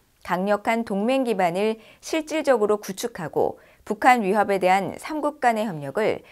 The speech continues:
더욱 공고히 하는 역사적인 발걸음을 내디뎠다고 평가하면서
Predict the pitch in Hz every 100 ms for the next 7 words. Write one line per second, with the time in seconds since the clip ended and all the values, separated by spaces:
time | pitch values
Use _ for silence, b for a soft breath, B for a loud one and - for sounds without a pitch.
0 | B B 185 190 - 208 220 262 262 262
1 | 190 180 254 269 B B - 180 175 285
2 | 277 254 262 254 262 165 165 196 185 190
3 | 214 143 180 220 226 208 - 147 190 262
4 | 220 185 147 135 131 -